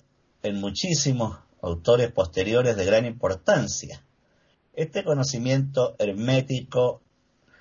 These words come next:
eh, llegó al Renacimiento, donde fue reflotado en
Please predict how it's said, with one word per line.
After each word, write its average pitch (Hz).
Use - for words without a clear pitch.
eh, 92
llegó 98
al 120
Renacimiento, 110
donde 87
fue 107
reflotado 101
en 90